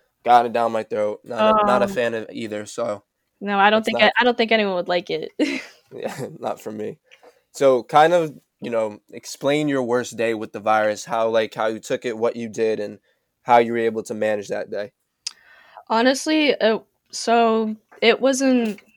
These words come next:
Speaker 2: a day. It was actually, like, I guess four or five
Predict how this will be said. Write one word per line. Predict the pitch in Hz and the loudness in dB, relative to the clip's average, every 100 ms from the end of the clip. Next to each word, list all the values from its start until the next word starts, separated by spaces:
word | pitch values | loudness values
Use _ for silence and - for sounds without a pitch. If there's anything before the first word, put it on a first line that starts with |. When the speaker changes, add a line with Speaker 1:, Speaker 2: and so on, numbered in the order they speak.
| _ - _ - | _ -20 _ -4
Speaker 2:
a | 208 | -4
day. | 180 175 185 214 240 254 - | 0 0 2 2 0 -2 -4
It | |
was | 208 208 | -2 2
actually, | 208 220 - 226 | 0 0 -2 -2
like, | 208 196 185 - _ _ _ _ _ _ _ _ _ _ - | 0 -2 -4 -8 _ _ _ _ _ _ _ _ _ _ -2
I | 196 | -2
guess | 202 202 - - _ _ _ _ _ - _ | 0 0 -2 -4 _ _ _ _ _ -20 _
four | - - - 202 214 214 214 208 202 | -20 -14 -6 -2 2 2 2 0 -2
or | 190 | -6
five | 190 - 185 196 196 196 | -6 -4 0 0 -2 -6